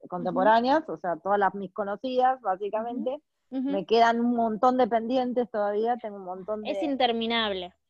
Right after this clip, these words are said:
Speaker 1: Sí, no se termina nunca la lista y siguen sacando, nuestras amigas siguen sacando. <laughs>
Speaker 2: Claro, claro, vos decís, "Bueno, voy
Speaker 1: Pero
Speaker 2: a,
Speaker 1: bueno,
Speaker 2: voy a leerla", y
Speaker 1: el
Speaker 2: después
Speaker 1: año pasado
Speaker 2: cuando
Speaker 1: le dediqué todo, le, me leí como veinte, un montón, eh, de todas escritoras,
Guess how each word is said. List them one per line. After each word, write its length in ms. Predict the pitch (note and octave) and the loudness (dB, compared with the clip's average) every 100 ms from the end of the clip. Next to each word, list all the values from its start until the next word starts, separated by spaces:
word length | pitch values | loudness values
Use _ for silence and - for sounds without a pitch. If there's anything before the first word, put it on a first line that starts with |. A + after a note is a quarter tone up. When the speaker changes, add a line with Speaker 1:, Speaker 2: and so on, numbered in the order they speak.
| _ _ _ _ _ _ _ _ _ | _ _ _ _ _ _ _ _ _
Speaker 1:
Sí, 280 | - A#3+ G3+ | -6 -4 -4
no 120 | G3+ | -4
se 100 | G#3 | -4
termina 400 | G#3 G#3+ A3 A3+ A#3 | -2 0 0 0 0
nunca 240 | B3 B3 | 4 6
la 100 | A3+ | 6
lista 380 | B3 C#4+ - C#4 | 4 2 2 2
y 80 | C#4 | 2
siguen 300 | C4 C#4 C4 | 4 6 6
sacando, 560 | B3+ C4+ C#4 C#4+ D4+ | 4 4 4 2 -2
nuestras 340 | D#4 C#4 A#3 A#3+ | -4 -4 -6 -6
amigas 360 | B3+ D4 D4 - | -6 -6 -6 -6
siguen 240 | C#4+ C#4 | -8 -8
sacando. 340 | B3 C4 D#4 - | -6 -6 -8 -10
<laughs> 160 | E4 - | -18 -10
Speaker 2:
Claro, 760 | - A#3+ B3+ C4 A#3 A3 G3+ G#3 _ _ _ _ | 0 2 4 4 4 4 2 -2 _ _ _ _
claro, 260 | - B3 B3+ | 0 4 4
vos 120 | C#4 | 4
decís, 140 | D#4 | 2
"Bueno, 320 | C#4+ C#4 B3+ A3+ | 4 4 2 2
voy 120 | B3 | 4
Speaker 1:
Pero 100 | C#4 | 6
Speaker 2:
a, 40 | |
Speaker 1:
bueno, 320 | A#3+ A#3 G3+ F#3 | 4 2 0 2
Speaker 2:
voy 180 | A#3+ | 4
a 80 | C#4 | 4
leerla", 500 | C#4 B3 C4 B3 A#3 | 4 2 2 0 0
y 40 | A3+ | 0
Speaker 1:
el 80 | |
Speaker 2:
después 220 | A#3 D4 C#4 | 0 0 2
Speaker 1:
año 40 | |
pasado 360 | C#4+ B3+ E4 F#4 | 4 4 4 2
Speaker 2:
cuando 120 | E4 C#4+ | 2 0
Speaker 1:
le 60 | B3+ | -2
dediqué 400 | C4 G#3+ D4+ D#4+ C#4 | -4 -8 -6 -6 -4
todo, 240 | D4 A#3+ | -2 -2
le, 160 | A3 A3 | -2 -6
me 180 | A3+ A#3+ | -8 -6
leí 180 | A#3+ C#4 | -6 -6
como 220 | D4 C4 | -8 -6
veinte, 440 | A#3 G3+ F#3+ F3+ E3+ E3+ F3+ | -4 -4 -8 -14 -14 -14 -16
un 60 | G3+ | -12
montón, 640 | G#3 G#3 F#3+ E3+ F3 - | -10 -4 -4 -4 -10 -16
eh, 460 | - F3+ F3 D#3+ D#3+ | -8 -6 -6 -12 -12
de 120 | E3+ - | -10 -2
todas 400 | F#3+ G3 G3 F#3+ - | 2 6 6 2 -2
escritoras, 680 | F#3 - E3 F3+ F#3 F3+ F3 | -6 -6 -6 -2 2 2 0